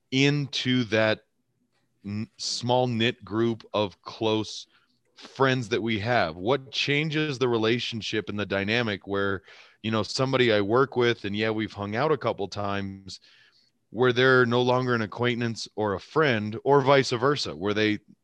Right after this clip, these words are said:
that friendship has kinda dissolved into, you know, an acquaintance and, and I let that go." What, what changes in that relationship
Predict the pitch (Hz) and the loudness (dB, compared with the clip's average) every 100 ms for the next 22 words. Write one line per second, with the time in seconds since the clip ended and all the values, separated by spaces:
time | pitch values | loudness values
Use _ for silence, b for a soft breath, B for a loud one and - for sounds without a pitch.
0 | _ - 113 117 - 131 127 127 123 104 | _ -4 0 0 0 -2 -2 -2 -4 -2
1 | 107 95 117 113 98 98 92 95 104 95 | -6 -6 -4 -4 -4 -4 -2 -2 -2 -2
2 | 101 92 - 107 101 101 95 b b b | -6 -8 -8 -4 -4 -4 -6 b b b
3 | b 104 104 101 98 101 92 107 107 101 | b -6 -2 -2 -2 -4 -6 -6 -6 -6
4 | 95 - 92 95 92 87 _ _ _ _ | -10 -8 -8 -8 -10 -14 _ _ _ _
5 | _ 101 104 98 104 - 92 120 98 76 | _ -6 -2 0 0 -2 -2 0 -2 -2
6 | 92 143 - _ _ _ - 123 180 185 | 2 2 0 _ _ _ -4 4 4 4
7 | - 175 165 135 98 87 104 107 110 101 | 0 0 0 0 -2 -4 -4 0 0 0
8 | 101 107 - 98 - 85 | 0 0 -2 -10 -10 -10